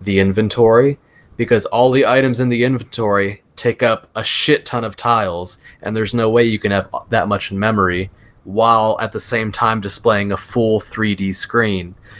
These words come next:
So right down there where the inventory starts, I switch to another, uh, graphics file, and that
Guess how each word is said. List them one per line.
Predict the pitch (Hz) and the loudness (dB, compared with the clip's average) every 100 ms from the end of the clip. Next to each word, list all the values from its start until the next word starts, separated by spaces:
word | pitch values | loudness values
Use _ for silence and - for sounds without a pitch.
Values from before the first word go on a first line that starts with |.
| - - _ - | -20 -20 _ -10
So | - 127 117 113 87 | 0 4 4 2 -2
right | 120 147 156 | -2 0 0
down | 156 160 143 | 0 0 2
there | 143 139 | 2 2
where | 127 123 | 2 0
the | 123 | -2
inventory | 127 127 131 120 123 113 110 | -6 -2 -2 0 2 2 0
starts, | - - 107 104 - - - - _ _ _ | -2 2 4 4 0 -8 -10 -12 _ _ _
I | 113 | -4
switch | 110 - 123 120 - | -2 2 2 2 2
to | 120 | 2
another, | 117 113 113 113 113 - - | 4 4 6 6 4 0 -4
uh, | 107 104 | 0 0
graphics | 110 110 - 107 - | 2 0 0 -6 -4
file, | - 101 98 98 95 - - - - | 0 2 2 0 -2 -8 -20 -20 -6
and | 110 101 95 - - | -2 0 -2 -6 -16
that | 104 98 95 120 120 123 | -18 -10 -2 0 0 -2